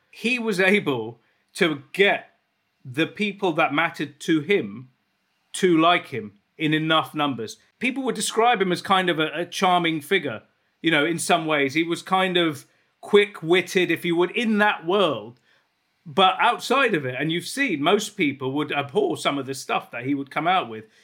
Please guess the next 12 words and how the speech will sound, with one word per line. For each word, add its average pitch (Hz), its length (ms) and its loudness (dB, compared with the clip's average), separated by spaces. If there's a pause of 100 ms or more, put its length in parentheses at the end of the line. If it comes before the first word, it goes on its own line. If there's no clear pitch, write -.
(140)
You've 156 240 0
seen 175 460 0
reports 156 560 -2
of, 135 260 -4
you 160 60 -2
know, 139 100 2
when 139 140 0
he 139 80 -2
talked 156 300 -8
about 143 260 2
women's 147 340 -2
football, 131 540 -6